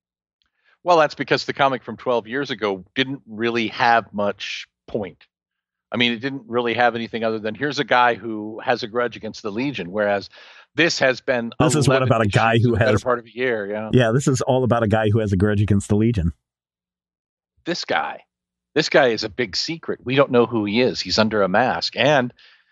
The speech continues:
Speaker 1: you know, thanks to some scheduling issues due to the D C implosion, um, this story was supposed to have come out several, several months ago.
Speaker 2: Yeah, and that's where we get into the story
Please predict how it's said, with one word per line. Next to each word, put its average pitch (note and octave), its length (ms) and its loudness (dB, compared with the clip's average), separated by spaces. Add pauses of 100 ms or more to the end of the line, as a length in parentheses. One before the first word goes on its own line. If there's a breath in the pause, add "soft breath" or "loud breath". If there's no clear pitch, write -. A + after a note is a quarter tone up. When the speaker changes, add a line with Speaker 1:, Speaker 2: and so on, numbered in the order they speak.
(300 soft breath)
Speaker 1:
you B2+ 100 -2
know, A#2 280 0
thanks C#3 340 -2
to A#2 280 -8
some A2 240 -6
scheduling B2+ 560 -4
issues A#2+ 320 -10
due A2+ 160 -4
to G2+ 100 -6
the F#2+ 260 -6
D F#2 180 -6
C G#2 200 0
implosion, B2+ 500 0 (520 soft breath)
um, C3 540 4
this B2 380 -2
story - 600 0
was C#3 180 -2
supposed F3 420 0
to C#3 100 -4
have B2 180 -2
come C#3 240 -2
out C#3 380 0
several, A2+ 680 0
several F#2+ 400 0
months F#2 320 -2
ago. D#2+ 320 -4 (960)
Speaker 2:
Yeah, G#2 680 2
and A2+ 120 2
that's A3 160 0
where A#3+ 140 2
we F3 100 4
get C#3+ 220 0
into B2 360 2
the G#2+ 100 2
story G#2+ 440 2